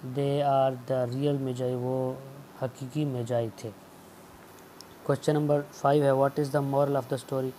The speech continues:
यानी कहानी का, की, का अखलाकी सबक क्या है? कहानी का अखलाकी सबक क्या है? The story teaches us that, अ, कहानी हमें ये सिखाती है कि,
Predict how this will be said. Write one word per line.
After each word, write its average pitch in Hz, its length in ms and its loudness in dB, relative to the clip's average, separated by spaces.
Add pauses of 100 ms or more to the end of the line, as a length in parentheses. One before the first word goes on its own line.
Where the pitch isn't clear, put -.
(380)
यानी 135 140 -2
कहानी 139 440 0
का, 131 320 0 (680)
की, 143 240 -2
का 139 100 4
अखलाकी 139 440 2
सबक 139 380 -2
क्या 120 180 -2
है? 104 160 -6 (800)
कहानी 139 400 0
का 139 100 0
अखलाकी 127 540 -4
सबक 131 320 -2
क्या 127 100 -4
है? 135 60 -4
The 139 120 -6
story 175 380 4 (160)
teaches 160 280 -2
us 165 140 2
that, 147 300 4
अ, - 100 -18 (960)
कहानी 147 360 0
हमें 156 480 -2
ये 151 180 2
सिखाती 143 480 0
है 143 140 2
कि, 147 220 -4